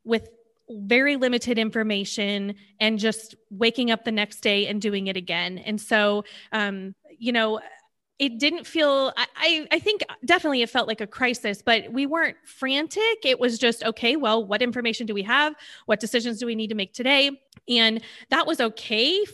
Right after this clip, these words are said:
for a few days, but ultimately we had to make a way longer range plan. And so as soon as we could pull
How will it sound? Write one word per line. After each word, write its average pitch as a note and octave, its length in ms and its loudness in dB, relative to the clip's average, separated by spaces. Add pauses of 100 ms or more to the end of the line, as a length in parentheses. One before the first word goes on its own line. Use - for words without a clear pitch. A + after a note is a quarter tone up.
for A3 400 4
a A3+ 80 0
few A3+ 280 -6
days, B3 600 -2
but A#3 200 -2
ultimately A3+ 760 -4
we A3 200 -4
had C4 220 -2
to A3+ 80 -4
make G#3+ 200 -4
a G3 80 -4
way A#3+ 580 0
longer A3+ 680 0
range F#3+ 400 -8
plan. F#3+ 420 -6
And A3+ 200 -6
so G#3+ 200 -2
as G#3 220 -6
soon D4 420 -4
as A3+ 300 -2
we A3 180 -4
could G3+ 540 -2 (420)
pull A#3 340 2